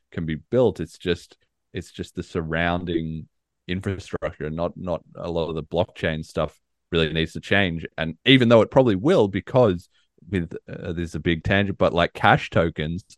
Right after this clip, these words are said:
with that coming in, that just can create a whole range of, of things, right? Where people are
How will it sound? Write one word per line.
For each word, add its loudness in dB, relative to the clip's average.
with -4
that 4
coming 2
in, -6
that 4
just -6
can -4
create 4
a 4
whole 4
range 0
of, -2
of -2
things, -2
right? 4
Where -2
people -4
are 0